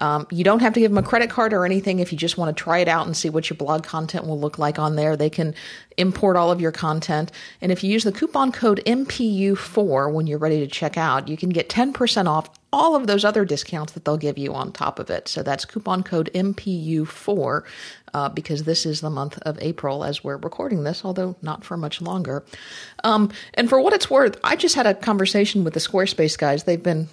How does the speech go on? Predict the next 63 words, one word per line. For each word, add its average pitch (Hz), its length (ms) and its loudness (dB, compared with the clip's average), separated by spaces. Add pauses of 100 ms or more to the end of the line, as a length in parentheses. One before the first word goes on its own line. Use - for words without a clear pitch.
(120)
they've 175 160 -4
been, 151 180 -6
uh, 143 140 -4
sponsoring 180 520 -2
the 147 80 -2
podcast 165 540 -2
for 160 140 -2
a 143 60 0
while 156 280 2
now. 147 260 -4 (420)
And 214 80 -4
I've 226 100 -2
gotta 330 200 -2
say - 220 0
that - 500 -10
I 214 40 0
really 262 320 2
like 214 300 2
what 165 160 0
they're 156 120 2
doing 151 540 -2
and, 156 260 -4 (160)
and 165 160 -2
where 156 160 2
they're 147 160 0
going. 147 420 -2
And 151 80 -6
I 151 80 -2
just - 260 -8
like 220 140 -2
having 214 260 0
a 165 60 0
sponsor 160 560 -2
that, 143 220 2 (380)
you 170 100 -4
know, 156 80 2
we 165 140 2
can 175 120 -2
call 190 260 2
up 180 120 0
and 175 100 0
have 160 120 0
a 156 40 -4
conversation 165 720 -2
with 156 120 -2
about - 240 -4
the 151 60 -10
service 180 540 2
and 151 80 -6
about 147 240 -2
the - 80 -6
site. 175 400 2
And, 151 200 -2 (420)
and 165 140 -6
they're 202 120 0
just 240 220 0
really 247 420 2
excited 190 440 2
about 151 300 0
building 175 300 2
a 151 60 -2
great 156 360 -4
product. 185 480 0